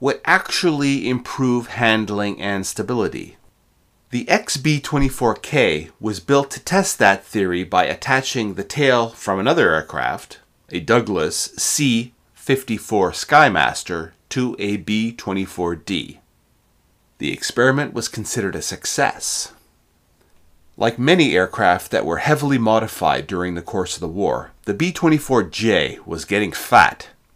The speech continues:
and the L and M models were basically a Liberator on a diet. The Sperry ball turret was replaced by a more simple twin ring gun, and the tail turret was replaced by a handheld gun. Over one thousand six hundred sixty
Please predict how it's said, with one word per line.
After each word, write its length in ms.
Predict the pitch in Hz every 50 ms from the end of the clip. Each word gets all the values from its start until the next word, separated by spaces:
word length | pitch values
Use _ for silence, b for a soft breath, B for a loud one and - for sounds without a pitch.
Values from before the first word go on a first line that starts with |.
| _
and 400 | - 123 120 120 113 110 113 117
the 200 | 117 110 - -
L 280 | - 113 127 139 123 64
and 160 | 82 98 92
M 340 | - - 117 117 110 101 85 78
models 520 | 87 90 90 80 80 82 85 90 90 - -
were 120 | 98 85
basically 540 | 76 - 123 147 151 - 160 - - 156 151
a 80 | 135 110
Liberator 540 | 104 107 - 98 98 95 90 90 92 73
on 120 | 82 87 80
a 60 | 76
diet. 480 | - - 76 69 64 57 - - - - _ _ _ _ _ _ _ _ _ _ _ -
The 80 | 104 95
Sperry 380 | - - - 156 156 156 151
ball 300 | 127 98 107 104 98 95
turret 360 | - - - 139 135 135 -
was 200 | - 87 90 85
replaced 520 | 90 82 - - - 101 101 98 98 - -
by 140 | 82 78 78
a 60 | 80
more 200 | 85 85 80 78
simple 640 | - - - 131 127 127 - 101 98 110 147 - _ _ _
twin 440 | - - 131 117 107 104 107 117 - _ _ -
ring 400 | - 85 92 92 87 82 80 80
gun, 480 | 78 92 87 76 71 76 85 98 110 - _
and 140 | - 98 101
the 60 | 104
tail 320 | 101 - - 151 147 143 139
turret 460 | - - 87 82 80 82 82 - - _ _
was 180 | - 90 87 90
replaced 560 | 82 73 - - 95 90 90 87 - - -
by 140 | - 85 85
a 220 | 87 85 80 76 - - - -
handheld 640 | 120 123 127 123 113 - 95 78 69 67 67 -
gun. 320 | - 65 55 50 - - - _ _ _ _ _ _ _ _ _ _ _ _ _ _ - -
Over 420 | 110 110 - 101 98 98 95 92
one 220 | 92 120 143 151
thousand 400 | 135 143 131 135 131 131 117 101
six 280 | - - - 143 - -
hundred 320 | 139 131 110 87 80 80 -
sixty 760 | - - 175 - - - - 117 113 110 110 117 - -